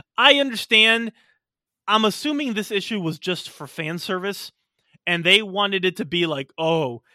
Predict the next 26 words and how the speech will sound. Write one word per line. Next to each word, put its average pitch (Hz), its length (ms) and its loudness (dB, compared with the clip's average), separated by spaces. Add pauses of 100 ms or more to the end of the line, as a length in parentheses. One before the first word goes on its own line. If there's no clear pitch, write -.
(140)
now 151 300 2
you 170 180 0
know 165 240 2
what 143 360 -8
Dick 185 240 -4
is 143 160 -8
like 131 380 -10
if 143 160 -10
he 156 200 -8
is 135 180 -10
pissed - 320 -10
off." - 360 -10 (640)
And 156 160 -8
maybe 180 300 2
they 170 160 4
just 165 220 -8
wanted 160 280 -4
to 147 60 -6
show 180 240 -2
that 135 260 -8
even, 170 340 -6
that 151 180 -4
even 180 280 -10
somebody 165 460 -8
as 147 220 -10
formidable 180 800 -4